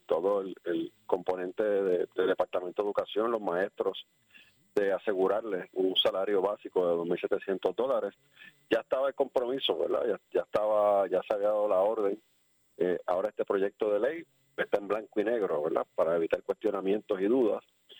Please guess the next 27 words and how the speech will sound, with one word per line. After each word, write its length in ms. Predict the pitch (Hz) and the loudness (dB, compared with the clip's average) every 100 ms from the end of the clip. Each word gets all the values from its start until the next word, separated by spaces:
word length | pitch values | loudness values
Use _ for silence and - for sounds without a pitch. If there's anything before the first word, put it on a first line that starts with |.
| _ - | _ -6
Así 160 | - | -4
que 120 | - 107 | -2 -2
se 120 | 98 | 0
le 60 | 98 | -2
hace 160 | - | 0
justicia, 720 | 123 101 - 120 - 95 98 - - | -2 -2 0 0 2 0 0 -4 -4
se, 160 | 101 _ - | -4 _ -4
se 100 | 101 | -4
le 80 | 90 | -2
continúa 720 | 107 101 113 113 160 113 90 _ _ - | -4 0 0 2 2 -2 -6 _ _ -10
haciendo 360 | - 107 107 | -4 -2 -2
justicia 480 | 101 101 95 110 95 | -4 -4 -2 0 0
a 120 | 98 90 | 0 2
la 500 | 90 85 82 80 - - | 2 4 2 0 -6 -4
clase 400 | 85 82 104 98 | -4 -2 -2 0
magisterial 500 | 95 92 95 90 95 | -2 0 2 2 0
de, 300 | 101 95 76 | -2 -2 -2
de 80 | 101 | -2
Puerto 300 | - 101 123 | -2 -2 -4
Rico. 380 | 110 92 - 147 _ _ _ _ _ _ - | -4 -8 -10 -14 _ _ _ _ _ _ 0
Eh, 380 | 104 98 95 - _ - | 2 2 0 -2 _ -2
también 520 | 107 95 101 120 160 | -2 0 0 2 2
luego 280 | 120 110 113 | 2 2 2
vienen 220 | 101 117 | 0 0
entonces 360 | 113 101 - | -2 -2 -2
los 100 | 127 | -2
aumentos, 680 | 110 92 90 98 - 110 - | -2 -4 -2 -2 -2 -4 -8